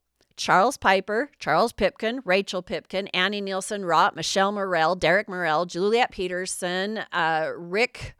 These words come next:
Morell, oh, sorry, that's Michelle's husband. All of these people are lying. They are all lying.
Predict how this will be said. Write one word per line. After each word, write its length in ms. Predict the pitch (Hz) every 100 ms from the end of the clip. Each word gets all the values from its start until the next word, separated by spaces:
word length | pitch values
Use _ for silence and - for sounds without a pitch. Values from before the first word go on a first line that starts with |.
| -
Morell, 520 | 196 185 170 160 240
oh, 160 | 165 160
sorry, 260 | 160 151
that's 300 | 143 160 165
Michelle's 440 | 175 170 170 165 165
husband. 460 | 208 175 156 170 - - - - -
All 380 | 226 277 320 -
of 320 | 220 208 190
these 340 | 190 196 185 -
people 540 | - 226 214 160 143
are 160 | - 160
lying. 640 | 165 156 165 151 131 127 - _ _ _
They 220 | 160 185
are 160 | 170 139 -
all 280 | 175 175 160
lying. 560 | 139 139 147 - -